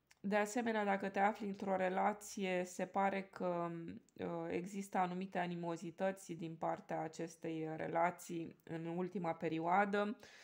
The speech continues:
Uh, probabil că persoana ta nu-ți mai dă la fel de multă atenție cum, uh,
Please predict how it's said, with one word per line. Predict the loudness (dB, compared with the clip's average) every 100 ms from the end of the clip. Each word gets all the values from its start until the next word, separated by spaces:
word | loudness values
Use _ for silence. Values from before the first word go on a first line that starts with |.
| -20 -20 -20 -20 _
Uh, | 2 2 4
probabil | 2 4 4 4 0
că | 0 2
persoana | 2 0 2 4 2
ta | 4 4 6
nu-ți | 4 0 0
mai | 2 2
dă | 2 4 4 4
la | 4
fel | 4 0 2
de | 0
multă | 0 0 2
atenție | 2 2 0 0 -4 0 0 0
cum, | -4 -6 -4
uh, | -2 0 0 -2 -6